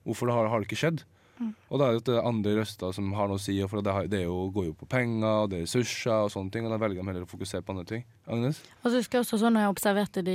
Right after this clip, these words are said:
Speaker 2: i debatten og alt det der, at det var, eh, stor frykt for å være uenig egentlig.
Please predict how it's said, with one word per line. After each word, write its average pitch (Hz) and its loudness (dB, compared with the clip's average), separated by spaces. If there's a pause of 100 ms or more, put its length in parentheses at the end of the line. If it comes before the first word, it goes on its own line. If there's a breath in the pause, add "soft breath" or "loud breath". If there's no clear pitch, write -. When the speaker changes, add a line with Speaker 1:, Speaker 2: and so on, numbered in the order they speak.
Speaker 2:
i 175 2
debatten 170 -2
og 151 0
alt 156 -4
det 180 0
der, 185 4
at - -2
det 190 2
var, 185 4
eh, 147 -4
stor 220 -2
frykt - -6
for 170 2
å - 4
være 165 4
uenig 175 4
egentlig. 170 2